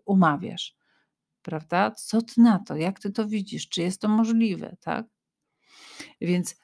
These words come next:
zobaczcie, konstrukcja komunikatu ja, taka narracja o swoje uczucia, fakty, które mnie zdenerwowały, e, wkurzyły, konsekwencje, jakie to dla mnie miało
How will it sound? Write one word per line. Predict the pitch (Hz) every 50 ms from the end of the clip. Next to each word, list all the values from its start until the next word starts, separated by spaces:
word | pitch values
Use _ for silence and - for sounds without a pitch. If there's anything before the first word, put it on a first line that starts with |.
| _
zobaczcie, | - - 190 180 226 233 254 - - - - 170 170 - - - _ _ - - -
konstrukcja | - 196 190 190 - - 214 233 247 233 - - - 202
komunikatu | 190 196 196 190 185 185 185 175 170 - - 208 214 214 208 - 175
ja, | 156 160 160 151 156
taka | 156 - 175 170 - - 170 160 156 - - -
narracja | 202 170 175 175 190 190 196 202 190 175 - - - - 160 147 156 185 202 - _ _ _ _ _ _ _ _ _ _
o | - 196
swoje | - - - - 156 165 196 220 226
uczucia, | 226 233 226 226 - - 165 160 160 - - 160 151 147 151 190 - _ _ _ _
fakty, | _ - - 165 156 160 - - - 233
które | 233 233 - 240 233 214 208
mnie | 208 202 202 202 202 202 202 202
zdenerwowały, | 196 190 - 190 196 196 185 190 190 190 190 190 190 185 185 185 185 185 190 -
e, | - - 180 180 175 175 175 170 170
wkurzyły, | 175 - - - 208 190 170 160 151 147 139 135 131 127 - - _ - - _ _ _ _ _
konsekwencje, | - 202 190 196 190 196 226 220 220 - - 214 233 240 233 233 - 175
jakie | 143 151 156 156 160 156
to | - 160 151
dla | 156 160 156
mnie | 151 156 151 147 147
miało | 151 147 143 139 135 - - - -